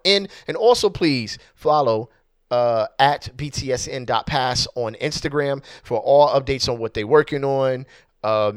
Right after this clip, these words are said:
media updates, and how you can get involved, man. You can actually be part of it. You can invest.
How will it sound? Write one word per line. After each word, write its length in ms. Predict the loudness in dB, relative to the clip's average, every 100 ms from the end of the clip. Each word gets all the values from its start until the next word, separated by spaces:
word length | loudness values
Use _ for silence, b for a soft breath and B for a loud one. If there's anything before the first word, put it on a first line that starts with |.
| -6
media 300 | -4 0 2
updates, 560 | 2 2 0 0 -6 -8
and 420 | -4 -2 -2 -4 -8
how 180 | -2 0
you 160 | 0 -4
can 160 | -4
get 140 | -6 -4
involved, 340 | 0 0 0
man. 100 | -6
You 140 | -10
can 160 | -8 -4
actually 280 | -4 -6 -8
be 120 | -10
part 260 | 0 2 2
of 80 |
it. 40 | -2
You 100 | -8
can 140 | -10
invest. 440 | -4 -2 0 -2